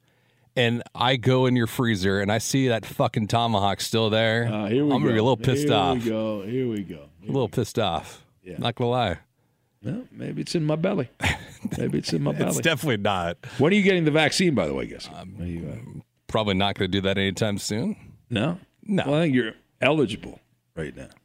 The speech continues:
Speaker 2: right? You're not
Speaker 1: Uh, I don't know if I'm, actually, we are eligible. We're considered, uh, frontline workers.
Speaker 2: Really?
Speaker 1: Yeah. Yeah, if you have your badge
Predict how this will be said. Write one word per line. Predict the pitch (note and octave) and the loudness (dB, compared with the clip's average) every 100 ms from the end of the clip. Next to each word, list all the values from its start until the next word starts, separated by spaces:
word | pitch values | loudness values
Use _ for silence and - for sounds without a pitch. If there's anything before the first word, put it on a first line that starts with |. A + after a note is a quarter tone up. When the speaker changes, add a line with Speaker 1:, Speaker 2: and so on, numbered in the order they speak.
| _ D#2 | _ -10
Speaker 2:
right? | - - | -10 -10
You're | F2 | -8
not | F#2+ G#2 - | -8 -6 -2
Speaker 1:
Uh, | B2+ C#3 C#3 C#3 C#3 C3+ | 0 2 2 2 2 2
I | D3+ | 2
don't | A#3+ | 4
know | A3 | 4
if | - | 4
I'm, | A#2+ - | 0 2
actually, | E3+ G3 - G3+ | 2 4 2 2
we | D#3 | 6
are | D#3 A3 | 6 6
eligible. | A#2+ G2+ F2+ F#2 F2+ | 4 2 2 2 2
We're | A2 C#3 | 2 2
considered, | C3+ - C#3 C3+ A#2+ | 0 0 2 2 4
uh, | B2 A2+ | 2 2
frontline | C#3 B2+ A#2 A2+ | 0 2 2 4
workers. | C#3+ - D2+ - - - _ _ _ _ _ _ | 2 0 -4 -4 -8 -10 _ _ _ _ _ _
Speaker 2:
Really? | D#3+ F#3+ F4+ C#4+ C#3 | -2 0 2 0 2
Speaker 1:
Yeah. | A2+ - _ _ _ - - | 0 0 _ _ _ -20 -2
Yeah, | D#3+ | 2
if | B2+ A2+ | 2 2
you | D#3 | 2
have | E3 | 2
your | C3+ | 2
badge | F2+ B2 E3+ C3 A2 - - | 4 4 4 2 0 -4 -6